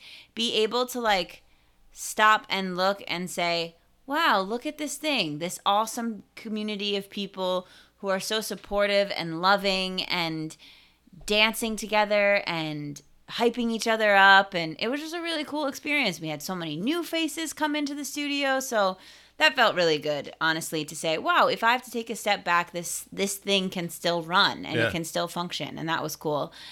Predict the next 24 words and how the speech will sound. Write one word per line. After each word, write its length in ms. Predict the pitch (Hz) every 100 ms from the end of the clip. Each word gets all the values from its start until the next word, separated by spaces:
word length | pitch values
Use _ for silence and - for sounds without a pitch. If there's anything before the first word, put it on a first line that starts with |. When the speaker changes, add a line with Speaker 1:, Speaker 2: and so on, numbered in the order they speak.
| - 147
Speaker 2:
And, 220 | 165 180
and 180 | 160 139
thinking 240 | 156 143
about 260 | 127 120 143
what 180 | 113 107
you 180 | 117
can 260 | 110 101 87
bring 440 | 101 107 98 98 90
from 260 | - 220
Speaker 1:
Right, 440 | 294 202 156 - -
from 200 | 202 196
an 80 | 165
Speaker 2:
a 40 |
Speaker 1:
outside 440 | 165 170 175 156
perspective. 680 | 170 160 214 233 - 123 - 113
Speaker 2:
Yeah. 200 | 107 87 _ _ _ _
Speaker 1:
Yeah. 220 | - 156 - - _ _ -
And 160 | 226 269
then 100 | 277
the 120 | 277
other 180 | 277 277
thing 220 | 233 226
is 240 | 208 196 -
just, 640 | 185 185 - - -